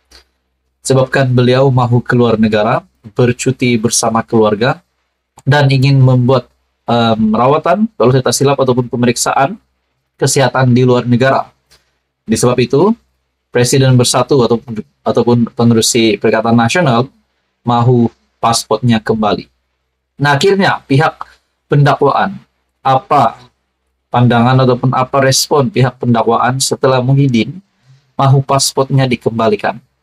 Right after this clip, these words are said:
Ini pasti satu lagi kejutan buruk untuk Muhyiddin. Setelah dalam satu artikel ini mengesahkan pendakwaan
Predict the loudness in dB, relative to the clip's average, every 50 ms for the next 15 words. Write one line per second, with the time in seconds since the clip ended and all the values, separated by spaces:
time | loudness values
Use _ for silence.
0 | _ _ _ _ _ _ _ -4 -2 0 0 0 0 -2 -2 -2 -2 -2 -2 -2
1 | -2 0 -2 -2 -2 0 0 0 0 0 0 -2 -4 -6 -6 -6 -6 -4 -4 -6
2 | -4 -4 -4 -4 -6 -8 -10 -8 -4 -2 0 0 0 0 -2 -4 _ -8 -6 -6
3 | -6 -6 -8 -8 -6 -6 -4 -4 -4 -4 -4 -8 _ _ _ _ _ _ _ _
4 | _ _ -8 -4 -2 0 2 2 2 2 2 2 2 2 0 0 -2 -2 0 0
5 | 0 -2 -2 -6 -2 0 0 0 0 0 0 2 2 2 2 2 2 0 -2 -2
6 | -4 -4 -2 -2 0 0 2 0 0 -2 -4 _ _ _ _ _ _ _ 0 0
7 | 2 0 0 0 0 0 0 0 0 -2 -4 -8